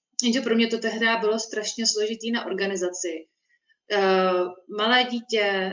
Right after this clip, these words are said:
eh, jedna ká ká v Praze, to znamená, m-, musíte řešit nějakým způsobem místo, kde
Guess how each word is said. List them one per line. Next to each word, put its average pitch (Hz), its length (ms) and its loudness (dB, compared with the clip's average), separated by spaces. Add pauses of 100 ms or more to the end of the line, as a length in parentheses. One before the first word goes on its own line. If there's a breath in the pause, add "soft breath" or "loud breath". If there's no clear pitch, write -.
(160)
eh, 196 220 -2
jedna 233 360 2
ká 208 260 2
ká 190 380 -2
v - 160 -20
Praze, 208 540 2
to 208 60 -6
znamená, 190 460 -4
m-, 349 840 -14 (140)
musíte 392 340 -6
řešit 208 340 -4 (140)
nějakým 190 260 -10
způsobem 185 680 -4 (120)
místo, 208 360 -2
kde 190 260 2